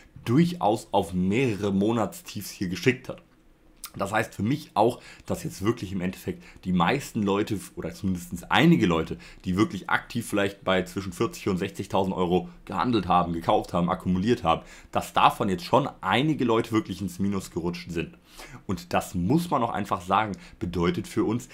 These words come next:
dass umso mehr die jetzt ins Minus rutschen, sie gegebenenfalls auch irgendwann ihre Verluste vielleicht mal begrenzen wollen und dann noch mehr oder weniger den Markt, Markt plötzlich dann doch komplett exiten,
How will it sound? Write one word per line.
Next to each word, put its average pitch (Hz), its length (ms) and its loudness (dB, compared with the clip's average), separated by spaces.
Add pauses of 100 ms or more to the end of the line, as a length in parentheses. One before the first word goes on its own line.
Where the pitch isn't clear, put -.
(180)
dass - 260 -6
umso 117 300 -2
mehr 107 220 0
die 98 80 0
jetzt 90 180 0
ins - 220 -10
Minus 87 320 -4
rutschen, 143 340 0
sie 85 100 2
gegebenenfalls 98 640 -2
auch 92 80 -6
irgendwann 95 380 -2
ihre 87 200 -4
Verluste 95 440 -2
vielleicht 90 320 -2
mal 85 100 0
begrenzen 95 580 -2
wollen 107 160 0 (280)
und 98 160 -2
dann 95 280 2
noch 104 300 2 (520)
mehr 92 220 2
oder 90 140 0
weniger 92 260 0
den 87 120 0
Markt, 87 440 2
Markt 87 440 -2 (160)
plötzlich 92 420 -2
dann 87 160 0
doch 92 240 0
komplett 123 460 0
exiten, - 380 -12